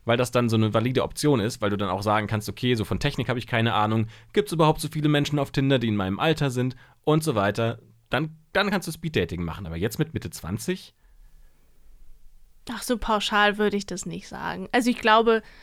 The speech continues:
Speaker 2: die Leute Mitte zwanzig machen das nicht, weil's halt so viele andere Optionen gibt.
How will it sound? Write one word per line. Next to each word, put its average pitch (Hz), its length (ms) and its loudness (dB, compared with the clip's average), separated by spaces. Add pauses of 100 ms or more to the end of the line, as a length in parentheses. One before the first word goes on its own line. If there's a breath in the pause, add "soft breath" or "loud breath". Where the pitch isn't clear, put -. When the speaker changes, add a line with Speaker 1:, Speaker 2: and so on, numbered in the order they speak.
(200 loud breath)
Speaker 2:
die 226 240 -6
Leute 226 220 6
Mitte 233 200 0
zwanzig 214 380 0
machen 220 280 2
das 233 160 0
nicht, 233 220 0
weil's 214 260 2
halt 220 140 -2
so 208 80 -6
viele 220 180 0
andere 226 240 0
Optionen 196 420 -6
gibt. 277 520 -4